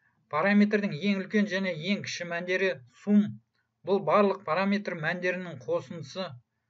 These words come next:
Мұнда өрнек өзі параметр. Параметр ретінде әдетте сұранысқа қатысатын кестелердің қандай да болса өрістері болады.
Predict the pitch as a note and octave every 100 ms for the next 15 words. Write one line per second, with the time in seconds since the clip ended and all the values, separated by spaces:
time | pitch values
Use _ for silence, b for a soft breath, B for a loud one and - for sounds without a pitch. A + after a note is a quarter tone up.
0 | _ _ _ - E3 G#3 A3 G3+ G3 G#3
1 | - - _ _ _ C#3 D#3+ F3 G#3 G#3
2 | E3+ F3+ E3 B2+ B2 A#2 _ _ _ -
3 | D#3+ G#3 G#3+ G#3+ G3+ G#3 G#3+ G#3 D#3 E3
4 | F#3+ G3 A3 E3 - F3+ F3+ - G3+ G3+
5 | E3 - F3+ E3+ A3 A3 - _ _ -
6 | E3+ - F#3 F#3 G3+ G#3+ G#3+ _ - F3+
7 | G#3 G3+ G3+ G#3 D3+ F3 G#3 F#3+ C#3+ E3
8 | B2+ - E3+ F#3 D3+ D3 C3+